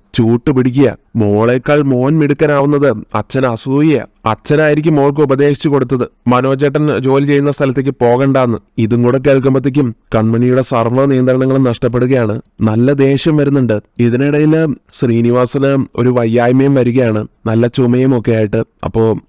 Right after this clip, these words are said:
അമ്മായിമാര് ഇത് കാണുമ്പോ പറയുന്നുണ്ട്, "ഇനിയിപ്പോ കിളവനെ ആശുപത്രിയിലേക്ക് കൊണ്ടുപോയി വരുവോ?"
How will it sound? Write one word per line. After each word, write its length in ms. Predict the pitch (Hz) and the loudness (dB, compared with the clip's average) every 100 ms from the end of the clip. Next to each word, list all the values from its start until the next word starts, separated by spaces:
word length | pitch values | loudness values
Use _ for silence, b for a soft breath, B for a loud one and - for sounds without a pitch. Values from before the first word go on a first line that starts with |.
| - | -4
അമ്മായിമാര് 480 | 110 110 117 127 127 | 0 0 0 0 0
ഇത് 160 | 139 | 0
കാണുമ്പോ 320 | 139 127 131 135 | 0 0 0 0
പറയുന്നുണ്ട്, 540 | 127 123 131 113 107 _ - | 0 0 0 -2 -4 _ -4
"ഇനിയിപ്പോ 300 | 110 107 120 | -2 0 -2
കിളവനെ 460 | 123 107 110 123 | 0 0 0 0
ആശുപത്രിയിലേക്ക് 680 | 139 123 151 131 143 143 147 | 0 -2 -2 -2 0 0 0
കൊണ്ടുപോയി 420 | 147 139 143 147 | 0 0 0 0
വരുവോ?" 400 | 156 120 139 139 | 0 2 0 -2